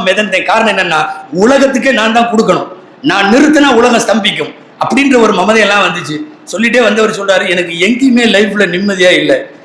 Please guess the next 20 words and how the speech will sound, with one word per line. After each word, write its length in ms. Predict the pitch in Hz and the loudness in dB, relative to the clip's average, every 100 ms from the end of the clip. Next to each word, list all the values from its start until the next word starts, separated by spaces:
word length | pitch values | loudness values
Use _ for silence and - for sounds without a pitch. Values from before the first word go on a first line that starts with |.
| - | -6
கடைசியில 420 | 147 160 226 226 | -4 -2 0 0
என் 200 | 190 175 - | 0 -2 0
ஃப்ரெண்டு 540 | 190 247 220 208 151 - - - - | 2 4 4 4 0 -8 -10 -18 -12
இந்த 240 | 147 143 | -6 -2
மாற்றுத்திறனாளிகள் 840 | 185 247 285 247 233 214 196 185 180 | 0 0 0 0 0 0 0 -2 -2
பள்ளிக்கூடத்துக்கு 640 | 170 233 226 202 185 175 | -2 0 0 0 -4 -6
கூட்டிட்டு 180 | 180 180 | -4 -2
போனான். 460 | 156 151 147 - - - - | -2 0 -2 -6 -16 -20 -8
அவன் 300 | 135 190 254 | -2 0 2
வாக்குறுதி 480 | 196 254 240 262 233 | 2 2 2 0 0
கொடுத்துட்டானாமா. 720 | 208 196 196 180 170 156 - - | -2 -4 -2 -2 0 -2 -4 -4
என்னன்னு, 540 | 185 208 175 156 - - - | 0 0 0 -2 -4 -14 -2
இருநூறு 540 | 170 214 269 254 220 | 0 2 2 2 0
குழந்தைக்கு 520 | 180 226 233 196 233 - | 0 2 2 0 -2 -2
சக்கரை 320 | 185 254 226 | 0 0 0
நாற்காலி 500 | 190 185 - 180 214 | 0 -2 -2 -2 0
நான் 200 | 185 175 | 0 0
வாங்கி 300 | 175 190 160 | -2 -2 -2
தர்றேன், 260 | 143 147 - - - | -2 -2 -4 -14 -6
அதுவும் 380 | 165 220 226 | 0 2 2